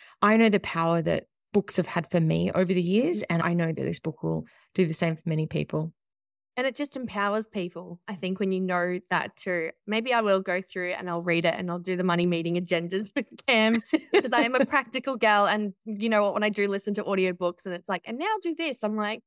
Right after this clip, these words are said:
Speaker 2: "I'm driving. I can't do this <laughs> right now."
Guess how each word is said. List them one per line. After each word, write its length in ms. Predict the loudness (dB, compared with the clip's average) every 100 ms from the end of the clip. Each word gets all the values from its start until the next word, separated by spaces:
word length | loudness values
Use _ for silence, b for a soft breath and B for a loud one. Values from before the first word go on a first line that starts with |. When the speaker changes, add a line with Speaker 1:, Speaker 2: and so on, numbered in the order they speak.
| _ _ -8
Speaker 2:
"I'm 100 | 0
driving. 560 | 4 4 4 2 2
I 80 | -2
can't 260 | 2 2 2
do 120 | 2
this 260 | 4 2 4
<laughs> 0 |
right 180 | 2
now." 500 | 2 2 4 4 2